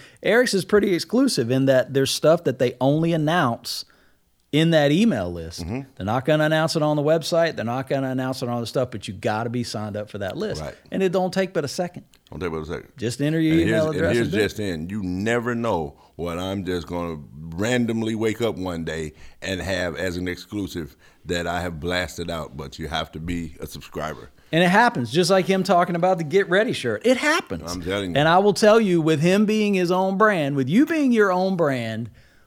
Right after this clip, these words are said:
Speaker 1: what's amazing to me is that y-,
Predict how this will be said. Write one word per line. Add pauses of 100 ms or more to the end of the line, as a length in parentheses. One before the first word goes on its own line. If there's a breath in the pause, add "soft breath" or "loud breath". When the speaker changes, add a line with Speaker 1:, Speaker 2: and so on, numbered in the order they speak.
Speaker 1:
what's
amazing
to
me
is
that (720)
y-,